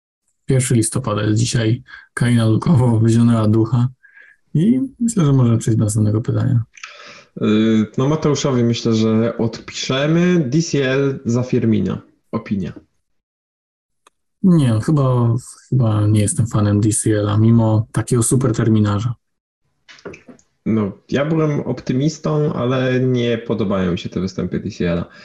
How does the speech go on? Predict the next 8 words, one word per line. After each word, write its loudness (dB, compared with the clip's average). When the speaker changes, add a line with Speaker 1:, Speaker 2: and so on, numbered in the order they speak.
Speaker 2:
Jest 0
to -2
super 2
różnica. -4
Myślę, -12
że -4
Speaker 1:
Ultra 2
taka. -8